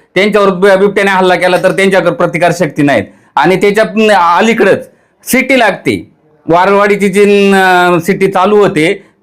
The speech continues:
त्याच्या पु-, दोनच मिनिटाच्या अंतरावर बिबट्याने हल्ला केला. आज आमची लहान लहान लेकरं, मी तिथंच राहतोय, ही शाळकरी मुलं त्या ठिकाणी आहेत ना, तिथंच खेळत असतात. जिथं हल्ला झाला ना, त्याच्या पुढं खेळत जातात. आणि त-,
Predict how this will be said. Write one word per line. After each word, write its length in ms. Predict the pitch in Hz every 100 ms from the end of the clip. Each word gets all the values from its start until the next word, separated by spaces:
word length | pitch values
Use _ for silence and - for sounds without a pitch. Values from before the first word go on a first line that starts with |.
| _
त्याच्या 220 | 202 196
पु-, 580 | 226 - 240 208 196 190
दोनच 260 | 185 240 254
मिनिटाच्या 360 | 233 233 214 196
अंतरावर 320 | 190 180 190
बिबट्याने 380 | 180 170 160 170
हल्ला 220 | 165 139
केला. 280 | 123 123 104 - _ -
आज 200 | 180 202
आमची 340 | 208 208 220
लहान 180 | 226 226
लहान 160 | 202
लेकरं, 380 | 190 190 175 175
मी 160 | 160 202
तिथंच 320 | 220 220 185
राहतोय, 380 | 190 196 165 107 - _ _ _ _ _ _ -
ही 100 | 185
शाळकरी 480 | 202 190 196 220 220
मुलं 260 | 220 214
त्या 140 | 226 226
ठिकाणी 420 | 226 185 202 214
आहेत 120 | 190
ना, 320 | 165 170 226 233 _ _ _ _ _ _ _
तिथंच 240 | 240 285 -
खेळत 280 | 277 254 247
असतात. 340 | 247 - 185 - - _ _ 147
जिथं 140 | 202 226
हल्ला 300 | 214 220 220
झाला 240 | 220 240
ना, 140 | 214
त्याच्या 260 | - 190 190
पुढं 240 | 180 254 226
खेळत 220 | 233 220 165
जातात. 280 | 175 143 113 - _ _ -
आणि 300 | 156 208 226
त-, 180 | 226